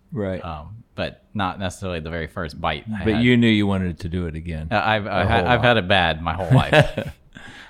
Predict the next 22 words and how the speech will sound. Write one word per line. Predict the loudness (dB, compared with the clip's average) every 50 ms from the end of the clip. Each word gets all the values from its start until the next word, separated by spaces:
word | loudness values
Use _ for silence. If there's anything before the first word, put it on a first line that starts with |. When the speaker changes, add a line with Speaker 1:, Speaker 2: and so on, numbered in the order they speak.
| -6 0
Speaker 1:
Um, | 4 4 6 6 4 4 2 -2 -4 _ -18 -16 _ 0
you, | 2 2
we | 2 2 0
just | 0 0 -2 -4 -4 -6 -6
drive | -2 2 2 2 2 2
into | 0 0 2 0 0 -2 -2 -2
your | -2 0 0
house | 0 0 0 0 -2 -2 -4
here, | -4 -2 0 0 0 0 0 -2 -4 -6
and | -6 -6 -4
you | -4 -4 -6 -6 -10 _ _ _ _ _ -20 _ _ -20 -20 -18 _
just | -10 -8 -8 -4
got | -4 -2 0
off | 0 -2 -2 -2
the | -4
water. | -4 -4 -4 -4 -2 -2 -2
It's | -4 -4 -4
May | -4 -2 0 0 -2
tenth, | -2 -4 -4 -4 -2 -2 -4 -6 -8 -12 _ -20 -20 _ _ _ _ _ -4
prime | 0 2 2 2 4 2 2 0
tarpon | -2 -2 -2 -2 -2 -2 -4 -6 -6
season. | -6 -4 -4 -4 -4 -2 -4 -4 -4 -6